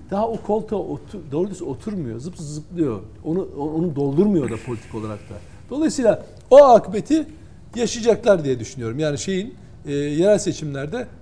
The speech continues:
boyun ölçüsünü alacaklar yani. Kılıçdaroğlu'nda buluşması falan onları bir yere getirmez. Zaten <laughs> Kılıçdaroğlu kendine yapılanı asla unutmaz hocam.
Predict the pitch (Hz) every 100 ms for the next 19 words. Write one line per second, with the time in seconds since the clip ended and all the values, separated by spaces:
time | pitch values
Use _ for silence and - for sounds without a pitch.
0 | - 202 190 156 - - 190 123 131 -
1 | 117 107 - - 202 214 214 196 156 151
2 | 196 269 - 143 - 123 202 196 - -
3 | - 180 170 165 170 185 175 185 185 147
4 | 120 110 - - - - - 127 202 285
5 | 214 - - - - - - 113 - 131
6 | - 254 208 - 131 139 160 151 156 117
7 | 117 - 123 101 90 - 95 92